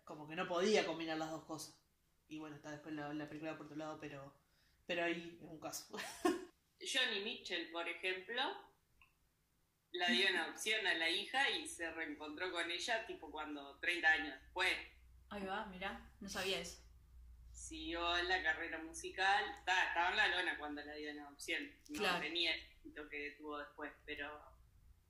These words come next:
Speaker 3: Sí,
Speaker 2: pero
Speaker 3: sí,
Speaker 2: ta.
Speaker 3: tuvo que decidir.
Speaker 1: Claro, y
Speaker 3: Claro.
Speaker 1: ahí vas a tener billones que te caen con un hacha diciendo,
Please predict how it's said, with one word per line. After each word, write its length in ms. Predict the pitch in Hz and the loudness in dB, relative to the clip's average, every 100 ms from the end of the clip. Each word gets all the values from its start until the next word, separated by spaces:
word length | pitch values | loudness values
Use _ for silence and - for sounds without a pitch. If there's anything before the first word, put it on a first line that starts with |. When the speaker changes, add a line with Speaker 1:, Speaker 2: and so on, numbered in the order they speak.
| _ _ _ _ _ _ _ _ - | _ _ _ _ _ _ _ _ -6
Speaker 3:
Sí, 140 | 226 | -2
Speaker 2:
pero 40 | 226 | 2
Speaker 3:
sí, 60 | |
Speaker 2:
ta. 320 | 226 208 - - | 2 0 -4 0
Speaker 3:
tuvo 220 | 226 220 | 4 6
que 80 | 196 | 6
decidir. 600 | 180 185 208 214 - - _ _ - | 2 2 -2 -2 -4 -12 _ _ 2
Speaker 1:
Claro, 180 | 214 | 2
y 40 | 165 | 4
Speaker 3:
Claro. 140 | 170 | 2
Speaker 1:
ahí 120 | 208 | 4
vas 180 | 262 175 | 4 4
a 120 | 156 | 2
tener 360 | 151 160 190 180 | -2 2 2 0
billones 440 | 170 170 - 190 - | -6 -4 -2 0 0
que 60 | 160 | 0
te 120 | 151 | 2
caen 260 | 175 180 | 4 4
con 120 | 165 151 | 0 -4
un 80 | |
hacha 200 | 160 226 | -2 0
diciendo, 280 | 196 175 165 | -2 -4 -8